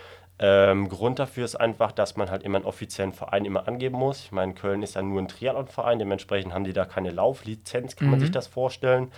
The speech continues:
Speaker 1: Und dass ich dann auch wirklich in allen Bestenlisten geführt werde, äh, muss ich dann offiziellen Verein geben. Und da hatte ich halt, sag mal, jetzt auch nicht den Anspruch, irgendwie nochmal den Verein zu wechseln, weil ich da echt super vielen sehr, sehr dankbar auch bin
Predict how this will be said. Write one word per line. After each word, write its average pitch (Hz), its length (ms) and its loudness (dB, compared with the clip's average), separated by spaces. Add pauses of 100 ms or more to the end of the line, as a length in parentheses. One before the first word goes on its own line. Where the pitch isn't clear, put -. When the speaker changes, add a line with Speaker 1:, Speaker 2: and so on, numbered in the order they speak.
(480)
Speaker 1:
Und 98 360 2
dass 90 140 -4
ich 110 100 -6
dann 98 160 -6
auch 95 120 -4
wirklich 104 260 -8
in 107 120 -10
allen 98 260 0
Bestenlisten 110 560 -2
geführt 101 420 -10
werde, 113 480 4 (340)
äh, 101 160 6
muss 95 300 0
ich 101 100 -8
dann 95 180 0
offiziellen 104 460 -4
Verein 95 340 -4
geben. 104 240 -4
Und 92 140 -4
da 85 100 -2
hatte 87 120 -6
ich - 120 -8
halt, 90 380 -4 (420)
sag - 200 -8
mal, 87 120 0
jetzt 85 200 -8
auch 101 120 -6
nicht 92 200 -8
den 90 120 -8
Anspruch, 92 300 -4
irgendwie 95 160 -4
nochmal 90 240 0
den 90 160 -4
Verein 92 280 0
zu 90 140 -8
wechseln, 95 320 -4
weil 82 80 -4
ich - 60 -12
da - 80 -8
echt - 180 -10
super 101 300 -4
vielen 95 520 -2
sehr, 90 200 -2
sehr 90 100 -2
dankbar 117 460 2
auch 117 100 -2
bin 123 340 -2